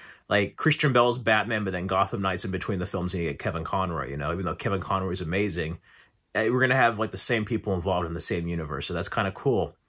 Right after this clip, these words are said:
And Creature Commandos, yeah, it looks like Weasel's there. I haven't, uh, seen them before, so that's gonna be kinda wacky and zany. Um, and then another one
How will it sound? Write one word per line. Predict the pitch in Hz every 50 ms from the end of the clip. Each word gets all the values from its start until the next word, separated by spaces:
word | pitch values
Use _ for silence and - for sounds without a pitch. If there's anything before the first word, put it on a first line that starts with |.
| _ _ _ _ _ - - - _ _ -
And | - 110 117 113
Creature | - 165 185 180 - 185 165
Commandos, | - 139 117 120 139 139 131 104 92 85 85 -
yeah, | 117 120 117
it | 113
looks | 127 156 -
like | 180 -
Weasel's | 92 95 107 117 127 120 113 127 131 135 110
there. | 143 139 135 131 127 123 123 123 - _ _ - -
I | - 123 120 139
haven't, | 147 175 208 202 233 196 - - -
uh, | - 117 107 101 101 95
seen | - - - 147 147 135
them | 101 87
before, | 78 80 80 - - 98 80 80
so | - - 110 95 87
that's | 85 - - 120 143 -
gonna | - 190 165
be | 147 143
kinda | - 151 143 131 113
wacky | 101 107 101 104 104 - 117 107
and | 98 92
zany. | 85 90 90 90 90 101 110 117 123 - _ - - _ _ _ _ _ _ _ _ _ _ _ _ _ _ _ _ -
Um, | - 110 113 113 113 113 110 107 107 110 110 107 101 - _ _ _ -
and | 123 127 131
then | 135 139 139
another | 139 135 139 147 160 175 165
one | 147 127 123 120 117 117 117